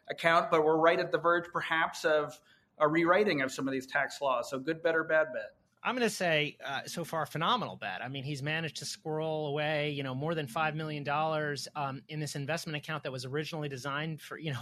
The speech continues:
Speaker 2: to not have, you know, more than a couple of thousand dollars per year into it. As you say, there's a backlash, and th-, and that backlash could result in, in tax bills for Peter Thiel. That said, um, two,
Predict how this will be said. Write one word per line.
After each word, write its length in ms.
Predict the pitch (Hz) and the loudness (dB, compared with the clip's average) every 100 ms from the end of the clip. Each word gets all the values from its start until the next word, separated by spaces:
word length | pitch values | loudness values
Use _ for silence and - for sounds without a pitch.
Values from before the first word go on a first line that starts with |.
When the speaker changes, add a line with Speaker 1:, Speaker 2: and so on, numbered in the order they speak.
| 127 | -8
Speaker 2:
to 80 | - | -4
not 180 | 143 143 | -2 0
have, 280 | 160 139 131 - - | 2 0 -2 -10 -10
you 60 | 196 | -2
know, 100 | 170 | 0
more 240 | 160 165 | 2 2
than 120 | 180 156 | 2 2
a 40 | |
couple 280 | - 175 175 | 0 0 -2
of 100 | 143 | 0
thousand 320 | 160 160 151 | 0 0 0
dollars 260 | 156 151 147 | 0 0 -2
per 160 | 151 | -8
year 320 | 139 160 180 | -6 -2 -2
into 300 | 143 196 165 | 0 -2 -4
it. 140 | 139 - - - | -6 -6 -14 -4
As 180 | - 185 | 0 0
you 60 | 190 | 0
say, 440 | - 226 185 143 - - - | 2 4 4 0 -6 -10 0
there's 180 | 175 | 0
a 40 | 147 | 2
backlash, 680 | 156 180 - 214 240 247 - | 2 2 2 0 0 -4 -4
and 140 | 160 160 | -2 0
th-, 100 | 143 | 0
and 100 | 160 | 2
that 160 | 165 170 | 2 2
backlash 480 | 160 165 165 151 | 2 2 0 0
could 200 | - 175 | -2 -6
result 480 | 156 139 147 143 143 - | -4 -2 0 0 -4 -8
in, 360 | 151 147 143 139 - - | -6 -4 -6 -12 -16 -10
in 120 | 143 | -8
tax 340 | - 160 156 | -4 -2 -2
bills 200 | - 156 | -6 -6
for 140 | - 143 | -8 -12
Peter 280 | - 147 131 | -10 -10 -8
Thiel. 400 | - 202 202 180 - - - _ | -4 -2 -2 -4 -10 -20 -20 _
That 200 | 233 247 | 2 2
said, 300 | 240 208 180 - | 2 2 2 2
um, 320 | 156 147 139 - _ - | 4 4 0 -12 _ -10
two, 160 | - | -10